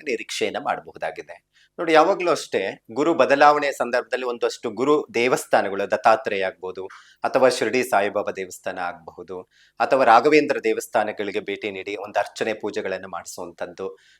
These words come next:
ಇದರಿಂದನೇ ಹೆಚ್ಚು ಫಲಗಳನ್ನ ಕೊಡುವಂತದ್ದು ಇರುತ್ತೆ.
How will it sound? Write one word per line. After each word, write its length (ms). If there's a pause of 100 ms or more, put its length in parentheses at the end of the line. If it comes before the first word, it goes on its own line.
ಇದರಿಂದನೇ 560
ಹೆಚ್ಚು 260
ಫಲಗಳನ್ನ 460
ಕೊಡುವಂತದ್ದು 580
ಇರುತ್ತೆ. 560